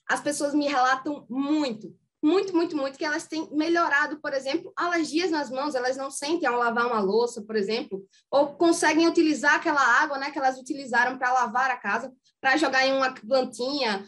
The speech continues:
E então a gente consegue perceber que, além de nós, a gente consegue também ajudar o meio ambiente. E o principal é a gente trabalhar com o coração,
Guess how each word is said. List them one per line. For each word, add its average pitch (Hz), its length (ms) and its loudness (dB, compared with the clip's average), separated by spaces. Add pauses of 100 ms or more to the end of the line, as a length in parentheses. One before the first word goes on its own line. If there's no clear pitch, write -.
(160)
E 311 140 4
então 330 260 4
a 320 60 4
gente 320 240 2
consegue 302 340 -2
perceber 254 640 -2 (100)
que, 269 100 0
além 262 260 2
de 330 100 4
nós, 220 260 2
a 226 40 -12
gente 240 180 -6
consegue 262 300 -6
também 233 280 2
ajudar 240 300 0
o 233 60 -2
meio 240 140 0
ambiente. 208 460 -4 (380)
E 302 60 4
o 302 100 2
principal 320 640 2
é 165 240 0 (340)
a 214 80 2
gente 254 220 0
trabalhar 262 560 2
com 277 120 -2
o 294 60 -2
coração, 247 640 -2